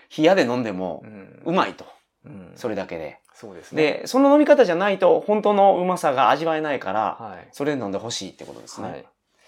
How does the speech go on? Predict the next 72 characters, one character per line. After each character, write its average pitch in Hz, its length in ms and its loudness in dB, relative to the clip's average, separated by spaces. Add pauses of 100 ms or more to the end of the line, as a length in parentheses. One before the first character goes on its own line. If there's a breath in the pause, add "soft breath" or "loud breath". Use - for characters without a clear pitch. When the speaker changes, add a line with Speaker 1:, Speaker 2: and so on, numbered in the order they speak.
(140 soft breath)
Speaker 1:
う - 20 -20
ん - 160 -20 (120)
う 76 100 -20
ん。 - 100 -20
Speaker 2:
だ 156 60 -8
か 143 80 -2
ら 135 40 -4
ま 139 300 -2
あ、 - 40 -20
勉 226 440 -6
強 240 240 2
会 233 360 -2
っ - 20 -6
て - 240 -12
い - 20 -4
う - 20 -4
か、 143 120 -2
そ 135 80 -8
の 123 100 -8
講 247 300 -2
義 151 160 -4
受 123 240 -6
け - 40 -20
て、 107 420 -6
Speaker 1:
う - 20 -8
ん。 101 180 -8
Speaker 2:
ま 143 400 0
あ、 - 100 -8
楽 269 120 -4
し - 40 -14
か 269 100 4
っ - 40 -4
た 147 100 2
な 151 140 0
と 131 140 -4
思 131 300 -10
い 160 200 -16
ま 180 160 -8
し - 100 -18
た 107 120 -10
け 98 100 -14
ど、 107 140 -4
Speaker 1:
は 107 180 -4
い。 82 220 -10 (680 loud breath)
Speaker 2:
な 180 80 -10
ん 302 100 -8
て 262 60 -4
い 160 40 -4
う - 20 -6
か 131 80 -4
ね、 127 60 -6
こ 139 80 -4
れ 139 120 -6
み 240 140 -2
ん 311 80 0
な 359 80 0
で、 147 240 0 (260)
と 339 80 -4
に 277 60 -4
か 160 100 4
く 139 100 -6 (100)
結 294 160 -4
構 156 220 2 (280)
飲 160 160 -2
み 220 80 -2
ま 240 100 2
く 240 140 -4
る 139 60 -6
ん - 20 -10
で 101 60 -14
す 95 100 -14
よ。 87 260 -14